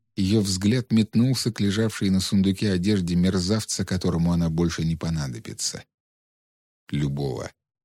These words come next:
твердо ответил Хель. "Я уберу тело, а ты выходи, когда будешь готова". Он легко поднялся и хотел было покинуть уборную, но Ромейн вдруг окликнула его. "Хель!" "Да?"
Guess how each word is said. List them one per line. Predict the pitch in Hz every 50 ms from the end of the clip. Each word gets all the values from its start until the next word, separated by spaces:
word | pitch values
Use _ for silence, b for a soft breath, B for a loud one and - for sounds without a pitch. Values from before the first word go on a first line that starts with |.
| -
твердо | - 82 85 80 73 69 71 67
ответил | 67 - 69 69 - 71 65 67
Хель. | - - 73 58 57 - - _ _ _ _ _ _ _ _ _ _ _ -
"Я | 78 73 67 69
уберу | 73 71 73 78 78 78 78 76
тело, | - - 110 113 110 95 78 67
а | 67
ты | - - 98
выходи, | 95 101 85 82 - 87 80 76 69 69 87 101
когда | - 98 80 76 69 76 78
будешь | 76 80 73 69 73 67 -
готова". | - 73 67 - - 62 57 53 57 57 - _ _ _ _ _ _ _ _ _ _ _ _ _ _ _ _ _ _ _ _
Он | - 143 135
легко | 131 120 113 - - - 135
поднялся | 127 - 104 98 92 92 101 127 160 160 - - 123
и | 104
хотел | - 104 95 - 123 120 107
было | 92 98 104 104 98
покинуть | 87 - 101 92 - - 90 78 69 65 67 -
уборную, | 82 78 76 87 127 151 151 147 139 120 107
но | 110 123 127
Ромейн | 117 117 117 117 131 147 151 151 151 143
вдруг | 120 110 104 117 131 127 - -
окликнула | 135 123 - - 135 131 110 - - - 82 78 73 71
его. | 67 65 65 65 62 60 - - _ _ _ _ _ _ _ _ _ _ _ _ _ _
"Хель!" | - - 170 175 151 98 87 - _ _ _ _ _ _ _ _ _ _ _ _ _ _ _ _ _
"Да?" | - 71 67 71 80 95 104